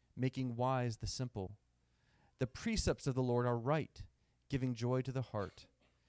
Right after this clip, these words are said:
The commands of the Lord are radiant, giving light to the eyes. The fear of the Lord is pure, enduring forever. The decrees of the Lord are firm,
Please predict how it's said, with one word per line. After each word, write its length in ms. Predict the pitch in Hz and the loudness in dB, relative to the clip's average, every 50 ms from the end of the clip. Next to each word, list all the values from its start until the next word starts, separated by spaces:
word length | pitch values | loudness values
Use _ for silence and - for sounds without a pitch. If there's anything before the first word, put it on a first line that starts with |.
| _ _ _ _ - | _ _ _ _ -10
The 80 | - | -4
commands 580 | - - 131 127 131 131 139 147 147 147 139 131 | 0 2 2 2 2 2 2 2 2 0 -2 -4
of 60 | 120 | -4
the 80 | 117 113 | -2 -2
Lord 240 | 110 110 110 104 | 0 0 0 0
are 80 | 104 107 | -2 -4
radiant, 560 | 98 104 110 113 120 110 107 - - - - - - _ _ _ _ - | -2 -2 0 -2 -2 -2 -6 -10 -10 -12 -18 -20 -20 _ _ _ _ -8
giving 240 | 113 123 113 117 113 | -6 -4 -2 0 2
light 220 | 113 117 113 - | 2 2 0 0
to 100 | - - | -4 -6
the 160 | - 120 113 | -4 -2 -2
eyes. 520 | 107 101 98 95 95 95 98 - - - - _ _ _ _ _ _ _ _ _ _ _ _ _ _ _ | -2 -2 -2 -4 -6 -8 -8 -10 -14 -18 -20 _ _ _ _ _ _ _ _ _ _ _ _ _ _ _
The 60 | - 104 | -8 -6
fear 380 | - - - 135 135 143 143 | -6 -6 -4 -2 0 0 0
of 80 | 143 139 | 0 0
the 80 | 143 | 0
Lord 400 | 135 123 117 120 120 120 120 117 113 _ - - | 0 0 0 0 0 -2 -4 -6 -10 _ -12 -12
is 100 | 104 - _ | -12 -12 _
pure, 440 | - - - 113 107 104 98 95 92 - _ _ - | -14 -10 -6 -4 -2 -2 -2 -4 -6 -10 _ _ -10
enduring 440 | 107 113 107 113 104 104 107 107 104 | -8 -6 -4 -2 -2 -2 -4 -6 -8
forever. 480 | - - 104 104 101 98 - - - 101 - _ _ _ _ _ _ _ _ _ _ _ _ _ _ _ - | -8 -6 -4 -2 -2 -2 -4 -6 -12 -12 -14 _ _ _ _ _ _ _ _ _ _ _ _ _ _ _ -6
The 60 | 107 | -4
decrees 680 | 113 117 - - - - - 180 185 185 196 190 160 | -4 -4 -6 -8 -12 -6 -6 -4 -2 -2 -2 -2 0
of 100 | 156 147 | 0 0
the 80 | 139 139 | 0 0
Lord 220 | 123 120 120 113 | 0 2 2 2
are 80 | 110 107 | 0 0
firm, 640 | - - - - - 143 143 127 110 101 95 95 98 | -2 -8 -10 -4 0 0 2 2 0 -2 -4 -8 -12